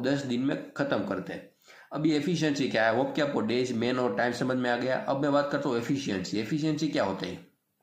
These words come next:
For example, मैंने कहा दस लोग, ten people, ठीक है। अब इसमें से एक की capacity है मान, मान लीजिए five unit, मतलब वो एक काम को पाँच दिन में करता है।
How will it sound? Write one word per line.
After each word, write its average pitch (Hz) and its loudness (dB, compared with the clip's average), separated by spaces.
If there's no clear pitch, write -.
For 160 0
example, 143 2
मैंने 135 0
कहा 139 4
दस 127 2
लोग, 87 -4
ten 131 0
people, 95 -2
ठीक - -2
है। - -6
अब 143 0
इसमें 160 2
से 160 0
एक 143 -4
की 160 4
capacity 143 2
है 127 0
मान, 123 0
मान 117 2
लीजिए 127 0
five 98 0
unit, 92 -2
मतलब 117 -2
वो 135 2
एक 143 0
काम 139 6
को 143 0
पाँच 127 4
दिन 117 2
में 113 2
करता 90 -2
है। 87 -10